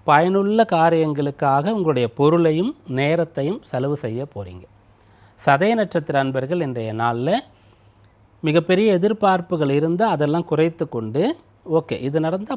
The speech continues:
போறோம்" அப்படின்ற ஒரு முடிவோடு இருந்தா இன்றைய நாளின் பலன்கள் அனைத்தும் சிறப்பாக இருக்கும். பூரட்டாதி நட்சத்திர அன்பர்கள் இன்றைக்கு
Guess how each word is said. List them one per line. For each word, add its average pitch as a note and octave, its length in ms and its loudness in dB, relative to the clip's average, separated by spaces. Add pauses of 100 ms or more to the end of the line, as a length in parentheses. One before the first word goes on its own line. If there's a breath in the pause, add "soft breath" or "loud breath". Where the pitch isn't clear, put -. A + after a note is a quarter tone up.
போறோம்" B2 300 -2
அப்படின்ற D3+ 380 0
ஒரு B2+ 120 -4
முடிவோடு E3 520 0
இருந்தா C#3+ 400 -2
இன்றைய C3+ 300 -2
நாளின் C3+ 420 -2
பலன்கள் B2+ 420 -2
அனைத்தும் A2 380 -6
சிறப்பாக G#2+ 480 -8
இருக்கும். - 300 -20 (560 soft breath)
பூரட்டாதி G#3+ 480 4
நட்சத்திர D3+ 440 -4
அன்பர்கள் A#2+ 400 -4
இன்றைக்கு D#3+ 540 -4